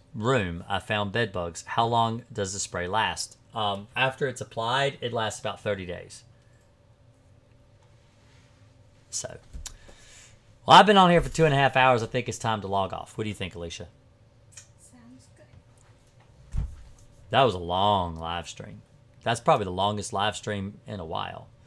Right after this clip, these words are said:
Speaker 1: Thank you, everybody, for showing up, hanging out, chatting with us, asking questions. The, everybody who called in, I really appreciate all the, just,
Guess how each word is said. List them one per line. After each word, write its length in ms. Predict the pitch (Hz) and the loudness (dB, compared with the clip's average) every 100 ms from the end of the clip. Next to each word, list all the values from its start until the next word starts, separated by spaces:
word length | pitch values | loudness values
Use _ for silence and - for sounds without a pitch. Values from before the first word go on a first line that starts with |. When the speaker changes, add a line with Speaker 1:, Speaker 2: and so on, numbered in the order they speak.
| - - - - | -20 -20 -20 -14
Speaker 1:
Thank 340 | - 127 135 127 | -2 -2 -2 -4
you, 100 | 120 | -4
everybody, 640 | 113 101 101 104 107 104 | -4 -4 -2 -2 -6 -14
for 100 | - | -16
showing 380 | 95 104 104 101 | -10 -4 -4 -4
up, 220 | 98 - - - | -6 -8 -20 -18
hanging 400 | - 98 98 92 | -8 -6 -4 -4
out, 260 | 95 92 - _ - | -4 -4 -12 _ -10
chatting 300 | 104 98 95 | -4 -4 -4
with 180 | 90 87 | -10 -10
us, 220 | 90 - - | -12 -12 -4
asking 340 | 98 - 98 | -4 -4 -10
questions. 640 | - 95 - - 90 - - _ | -8 -8 -8 -14 -16 -16 -20 _
The, 180 | 101 98 | -10 -6
everybody 460 | 101 104 104 107 98 | -4 -4 0 0 -2
who 80 | 98 | -8
called 380 | 104 101 101 | 0 0 0
in, 340 | 98 98 101 98 | -4 -6 -6 -10
I 80 | 92 | -10
really 220 | 95 101 | -4 -4
appreciate 580 | 95 104 95 - 95 - | -4 -8 -8 -8 -8 -4
all 240 | 90 98 | -2 -2
the, 240 | 98 92 87 - _ - | -2 -6 -10 -18 _ -12
just, 300 | 98 95 | -10 -10